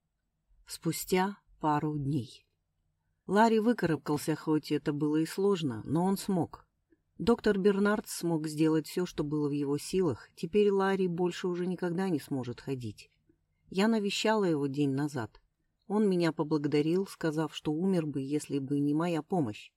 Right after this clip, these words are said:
Ларри не собирается опускать руки, ведь он же механик и всё ещё может приносить пользу. Рэй был недоволен моим поступком, сказав, что я ослушалась его приказа.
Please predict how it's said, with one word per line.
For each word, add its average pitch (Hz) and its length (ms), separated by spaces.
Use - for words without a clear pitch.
Ларри 214 260
не 226 140
собирается 208 640
опускать 156 560
руки, 131 420
ведь 175 220
он 180 140
же 165 100
механик 170 680
и 139 100
всё 156 200
ещё 156 280
может 170 340
приносить 175 480
пользу. 147 460
Рэй 233 300
был 240 200
недоволен 220 580
моим 151 240
поступком, 196 680
сказав, 180 480
что - 160
я 170 240
ослушалась 160 640
его 143 160
приказа. 113 600